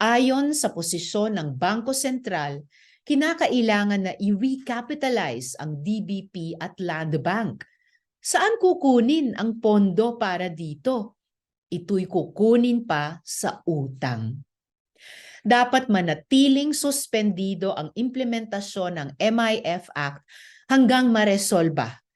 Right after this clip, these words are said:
ang bawat kahinaan o alalahanin hinggil sa batas na ito.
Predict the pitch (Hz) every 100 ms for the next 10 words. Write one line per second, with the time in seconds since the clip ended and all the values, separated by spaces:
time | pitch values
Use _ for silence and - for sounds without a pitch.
0 | _ _ _ 165 151 135 226 247 254 247
1 | 240 - 160 175 165 165 185 - 175 175
2 | - 226 269 - 220 208 196 196 190 175
3 | 160 143 143 143 - _ - 247 208 208
4 | 214 214 208 165 156 156 156 - 160 135
5 | 135 135 127